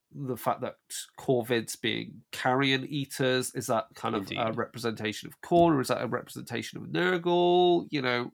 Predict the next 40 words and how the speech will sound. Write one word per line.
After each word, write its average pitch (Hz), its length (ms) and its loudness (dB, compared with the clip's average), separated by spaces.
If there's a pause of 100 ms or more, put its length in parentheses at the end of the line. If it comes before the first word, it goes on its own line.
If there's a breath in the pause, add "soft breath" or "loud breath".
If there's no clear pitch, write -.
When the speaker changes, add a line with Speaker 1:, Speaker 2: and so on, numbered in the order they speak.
(140)
Speaker 1:
um, 120 480 0 (500)
so 165 200 4
I 170 40 6
think 180 140 2
that's 165 160 -2
kind - 140 -6
of - 60 -12
fun. 113 240 -6 (540)
Speaker 2:
Yeah, 95 240 -8 (180)
yeah, 98 200 -6
absolutely. - 500 -10 (540 loud breath)
But 117 220 4 (240)
let's 147 220 2
get 208 120 4
back 151 180 4
to 123 160 -2
Warhammer 107 280 -2
Fantasy 104 260 -6
Roleplay 107 460 2
and, 110 240 0
of 110 100 -6
course, 123 280 0
the 123 200 -2 (100)
Purple 139 520 -2 (140)
Hand 107 540 -6
Cult. - 480 -4 (320 loud breath)
Uh, 98 140 4
they 131 100 4
are 156 60 6
the 123 80 4
stars 127 380 4
of 113 60 -2
the 104 180 -2
Enemy 117 260 0
Within, 117 440 0
uh, 113 220 -2
scenarios. 160 640 2
People 123 240 -6
that, 104 240 -4
uh, 98 240 -2